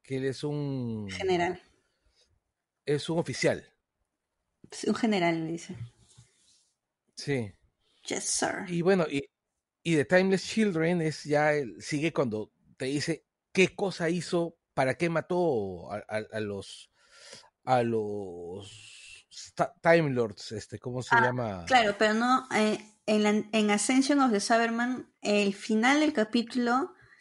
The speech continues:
Speaker 2: The Master lleva, eh, a través de un portal doctor a las ruinas de Gallifrey. Y Timeless Children comienza a partir de eso.
Speaker 1: Claro.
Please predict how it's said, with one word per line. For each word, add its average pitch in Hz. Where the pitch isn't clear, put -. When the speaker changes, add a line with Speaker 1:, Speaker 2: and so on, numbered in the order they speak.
Speaker 2:
The 214
Master 247
lleva, 220
eh, 185
a 196
través 208
de 233
un 226
portal 190
doctor 185
a 185
las 170
ruinas 196
de 160
Gallifrey. 180
Y 220
Timeless 233
Children 233
comienza 202
a 185
partir 180
de 175
eso. -
Speaker 1:
Claro. 120